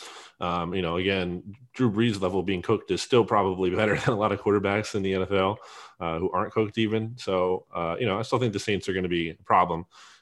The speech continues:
in the, in the N F C. I mean, they moved the ball with ease at times last night, uh, even though it wasn't perfect. So, but I, you know, I think it's a legit Raiders win as well. I think, you know, it kinda says,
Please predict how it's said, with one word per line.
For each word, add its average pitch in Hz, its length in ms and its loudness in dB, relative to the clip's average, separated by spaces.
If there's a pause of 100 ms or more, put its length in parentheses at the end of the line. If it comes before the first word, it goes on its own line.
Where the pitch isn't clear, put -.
(120)
in 82 320 -4
the, 78 320 -8
in 90 120 -8
the 85 100 -4
N 82 100 -4
F 78 80 -8
C. 90 220 -2
I - 20 -4
mean, 87 140 -4
they 98 80 0
moved 95 240 0
the 92 60 -2
ball 90 280 2
with 82 160 -2
ease 92 280 -4
at 90 120 -4
times 85 320 -6
last 80 300 -6
night, 85 320 -6 (400)
uh, 80 440 -2
even 87 200 -8
though 85 180 -4
it 87 60 -4
wasn't 90 260 -6
perfect. 87 480 -4
So, 107 320 -2
but 110 160 0
I, 107 180 0
you 120 100 -2
know, 95 100 2
I 95 60 2
think 110 100 0
it's 95 100 -6
a 101 60 -8
legit 95 340 0
Raiders 95 380 0
win 87 180 -6
as 80 100 -12
well. 87 280 0
I 80 60 -4
think, 85 300 -10
you 85 60 -18
know, 82 200 -8
it 87 200 -10
kinda 85 160 -6
says, 85 340 -6